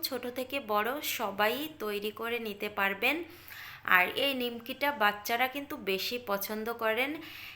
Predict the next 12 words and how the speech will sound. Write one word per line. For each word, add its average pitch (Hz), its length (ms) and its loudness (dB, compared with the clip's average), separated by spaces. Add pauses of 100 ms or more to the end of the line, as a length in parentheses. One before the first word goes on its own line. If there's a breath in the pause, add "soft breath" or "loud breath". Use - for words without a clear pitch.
(240 loud breath)
একবার 240 440 6
বানিয়ে 233 400 2 (200)
প্রায় 233 420 6 (320)
বিশ 226 200 0 (100)
দিনের 262 300 -4
মতো 226 300 -4
সংরক্ষণ 214 640 -2
করতে 208 340 -2
পারেন। 208 360 4 (960 loud breath)
প্রথমে 320 420 2
লাগবে 269 440 8
হচ্ছে 277 460 -2